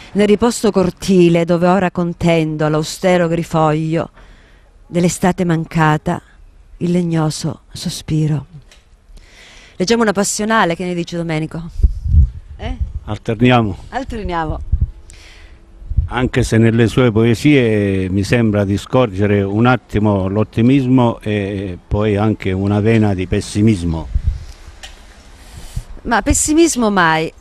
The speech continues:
Speaker 1: anche nelle poesie tristi, le poesie tristi sono uno specchio della vita, in effetti. Ma abbandonarmi completamente, assolutamente mai.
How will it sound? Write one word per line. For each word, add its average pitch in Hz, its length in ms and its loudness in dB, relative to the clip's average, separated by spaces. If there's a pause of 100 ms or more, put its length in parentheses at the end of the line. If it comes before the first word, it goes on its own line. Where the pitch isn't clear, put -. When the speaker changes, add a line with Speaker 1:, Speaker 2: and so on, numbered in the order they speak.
(140)
Speaker 1:
anche 240 200 -2
nelle 240 160 2
poesie 226 300 0
tristi, 269 580 2
le - 80 -8
poesie 233 220 2
tristi 262 260 2
sono 208 160 0
uno 190 120 2
specchio 185 360 -2
della 160 180 2
vita, 156 400 -2 (360)
in 170 120 -4
effetti. 160 540 -4 (600)
Ma 196 160 -2
abbandonarmi 220 720 0
completamente, 226 760 0
assolutamente 175 760 -2
mai. 156 320 0